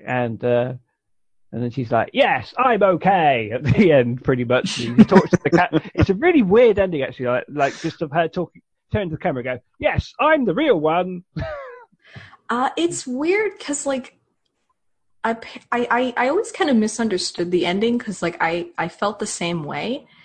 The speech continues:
Speaker 3: And then when I was reading a little bit about the movie,
Speaker 2: Mm.
Speaker 3: I read that apparently in the initial dub of the film,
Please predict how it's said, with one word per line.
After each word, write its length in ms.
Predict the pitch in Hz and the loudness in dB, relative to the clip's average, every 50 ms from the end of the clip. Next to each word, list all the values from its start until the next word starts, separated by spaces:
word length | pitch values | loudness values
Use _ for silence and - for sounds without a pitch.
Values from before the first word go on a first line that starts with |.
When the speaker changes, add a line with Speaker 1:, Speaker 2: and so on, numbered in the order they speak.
| - - _ _ _ _ _ - | -20 -20 _ _ _ _ _ -4
Speaker 3:
And 160 | 190 208 226 | -2 0 2
then 140 | 233 247 262 | 2 2 2
when 100 | 285 277 | 2 2
I 100 | 269 254 | 2 2
was 220 | 240 220 196 190 | 0 0 -2 -4
reading 500 | 175 170 165 170 208 226 240 285 277 277 | -6 -6 -2 -2 -2 0 -2 -2 -4 -4
a 60 | 247 220 | -4 -4
little 200 | 220 220 220 214 | -2 -4 -4 -4
bit 160 | 220 202 196 | -2 -4 -4
about 320 | 180 165 170 175 175 170 | -2 -2 -2 -2 -2 -4
the 80 | 180 170 | -6 -6
movie, 640 | 156 147 151 151 156 156 202 220 247 277 277 - _ _ _ _ _ _ _ _ _ _ | -6 -6 -6 -8 -4 -2 -2 -2 0 -2 -6 -10 _ _ _ _ _ _ _ _ _ _
Speaker 2:
Mm. 80 | 127 - | -6 -4
Speaker 3:
I 180 | 180 185 190 - - _ _ _ - - - - _ | -2 -2 -4 -4 -8 _ _ _ -20 -20 -20 -20 _
read 380 | 180 175 170 175 175 185 202 196 | -8 -4 -2 0 0 0 0 -2
that 140 | 208 196 190 | -2 -2 -2
apparently 880 | 185 190 - - 196 190 202 214 - 196 190 185 180 175 170 160 - - | -4 -6 -6 -4 -2 -2 -2 -2 -4 -4 -2 0 0 0 0 -4 -6 -8
in 200 | 170 175 180 175 | -6 -4 -2 -2
the 140 | 170 160 165 | -2 -2 0
initial 840 | 170 175 180 190 202 - - - 226 208 196 185 170 147 151 147 - | -2 -2 -2 -2 -4 -6 -6 -6 -4 -4 -2 -2 -4 -6 -8 -10 -8
dub 340 | 160 147 156 165 180 185 196 | -6 -2 -2 -2 -2 -2 -2
of 200 | 185 160 156 165 | -4 -4 -6 -8
the 100 | 156 139 | -10 -10
film, 720 | - - - - - 156 151 147 160 175 220 233 - | -12 -16 -20 -18 -16 -14 -12 -10 -6 -6 -6 -6 -6